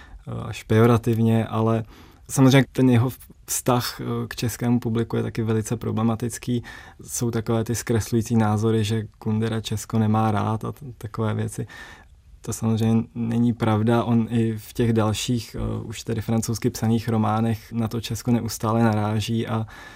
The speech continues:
svým způsobem ho, nechci říkat hájí, ale u-, upevňuje nějaké jeho pozice. Ale ta Nesmrtelnost zkrátka už je psaná pro čtenáře, který nemusí pocházet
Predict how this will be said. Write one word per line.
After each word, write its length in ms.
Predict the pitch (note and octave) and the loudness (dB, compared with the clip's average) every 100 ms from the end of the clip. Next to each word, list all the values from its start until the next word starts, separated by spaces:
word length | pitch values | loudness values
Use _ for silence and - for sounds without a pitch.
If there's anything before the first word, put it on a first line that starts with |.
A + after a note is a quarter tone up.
| - - | -20 -14
svým 640 | - - - A2+ A2 A2 | -12 -10 -8 -2 0 0
způsobem 480 | - - G2+ A2+ A2 | -2 -10 -4 0 2
ho, 220 | G#2+ A2 - - | 2 -2 -8 -4
nechci 320 | G#2 G2 - | -4 -4 -2
říkat 280 | A2+ A2+ A2+ | -2 0 2
hájí, 600 | F2+ G2 G#2 A2 A#2 A#2 | 2 2 2 2 2 2
ale 200 | A2 G#2+ | 0 -2
u-, 380 | - A#2 B2+ A#2+ | -6 -16 -14 -6
upevňuje 560 | C#3 - B2+ B2+ B2+ B2+ | -2 6 8 8 8 6
nějaké 440 | B2 A#2 B2+ A#2+ | 4 2 2 2
jeho 240 | A#2+ B2 | 4 2
pozice. 640 | A#2+ B2+ A#2 A2+ - A#2 A#2+ - - - - - _ | 2 2 4 2 2 -2 -2 -12 -20 -20 -20 -20 _
Ale 640 | B2 A#2 A#2 A#2 A#2 A#2 A#2 - - | 0 2 4 4 2 0 -4 -12 -4
ta 140 | B2+ | 2
Nesmrtelnost 760 | A#2+ A2 B2 A2+ B2+ A#2+ A#2+ - | 4 4 0 2 2 2 2 -2
zkrátka 880 | - - - A#2+ A#2 A2+ - B2+ A#2 | -6 -6 0 2 2 -2 -2 -2 -2
už 200 | A2+ - | -8 -2
je 380 | B2+ B2 B2+ B2 - - | 0 2 0 -4 -10 -10
psaná 440 | - A#2+ A2+ A#2 | 0 2 4 2
pro 200 | A2+ A#2 - | 0 -2 -2
čtenáře, 600 | - - A#2+ A2 A2+ A#2 | -6 0 2 2 0 -2
který 460 | A2+ A#2+ A#2 A#2 A#2 A#2 | -4 -2 0 2 2 2
nemusí 460 | A2+ A#2 A2 A#2+ | 2 2 0 -8
pocházet 580 | - G#2+ - A2+ A2+ | -8 -10 -8 -8 -6